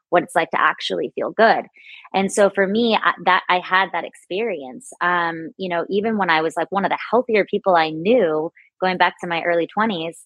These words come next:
uh, you know, in terms of, you know, I don't eat fast food and I don't eat this and I don't eat that, but I still ate a lot of inflammatory foods for me, right? I ate a lot of,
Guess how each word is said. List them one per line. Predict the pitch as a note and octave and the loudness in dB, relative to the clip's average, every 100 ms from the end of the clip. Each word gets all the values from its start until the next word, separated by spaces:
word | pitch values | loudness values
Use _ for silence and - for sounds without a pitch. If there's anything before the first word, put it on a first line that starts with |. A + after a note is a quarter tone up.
| _ - - | _ -20 -2
uh, | F#3+ F#3+ F3 D#3+ B2+ | 4 4 4 2 0
you | G3+ | 0
know, | F3 | -2
in | E3+ | -4
terms | F#3 F#3 F#3 | -6 -2 0
of, | E3 | 0
you | F#3+ | 0
know, | D#3+ | 0
I | D3+ | -2
don't | E3+ | -2
eat | F#3+ | -2
fast | A3 G#3 - | -4 -4 0
food | C#4+ B3+ F#3 D#3+ | 4 4 4 0
and | D3+ | -2
I | D#3 | 0
don't | F3+ G3 | 0 0
eat | - | 0
this | C4 A#3 F3 | 0 0 -4
and | D#3 | -4
I | |
don't | E3 F#3+ | -2 -4
eat | G#3 | 0
that, | C4+ B3 - | 4 4 4
but | E3+ | 2
I | |
still | - G3 F#3 F3 | 2 0 2 2
ate | F#3 | 2
a | E3+ | 4
lot | D#3+ D#3+ | 2 0
of | - _ - - - | -6 _ -20 -14 -6
inflammatory | F#3 E3+ E3+ F3 E3 D#3+ | 0 0 0 -2 -2 0
foods | F3 - - | -2 -2 -4
for | E3+ | -2
me, | F#3+ F#3 D3+ | 0 -2 0
right? | E3 E3 F3+ | 4 4 4
I | D#3 D3 | 2 0
ate | E3 D#3+ | 0 0
a | E3 | 0
lot | D#3 | 0
of, | D#3 | -2